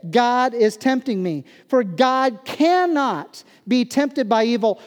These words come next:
nor does he tempt anyone."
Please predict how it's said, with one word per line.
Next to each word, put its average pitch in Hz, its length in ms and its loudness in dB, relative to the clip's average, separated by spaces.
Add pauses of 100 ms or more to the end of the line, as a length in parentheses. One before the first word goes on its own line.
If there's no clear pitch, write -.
(160)
nor 320 420 4
does 302 460 0
he 202 320 -2 (220)
tempt 240 440 -2 (340)
anyone." 202 800 0